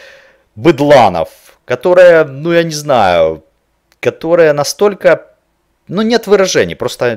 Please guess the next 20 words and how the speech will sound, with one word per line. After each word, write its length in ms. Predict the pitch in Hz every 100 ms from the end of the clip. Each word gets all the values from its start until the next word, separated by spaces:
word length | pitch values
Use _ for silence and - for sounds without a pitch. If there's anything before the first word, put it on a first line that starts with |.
| 104
ничего 500 | 127 160 - 190 107
нет. 200 | 78 -
Ну, 340 | 143 165 139 104
каскадные 480 | - 156 202 185 170
долбоёбы, 480 | 151 135 151 180 139
эта 100 | 139
вся 160 | - 160
херня, 320 | 175 170 180
она 120 | 147
даже 180 | 147 151
не 100 | 151
описывает 380 | 147 160 147 135
и 40 |
приблизительно, 640 | 139 139 151 160 139 90
насколько 460 | 87 92 - 104 101 92 90 87
эти 160 | 87
политики, 520 | - 104 120 113 85
они, 260 | 85 85 80
блядь, 960 | 76 78 73 - - - - - - _
неадекватны. 720 | 98 110 120 127 107 78 -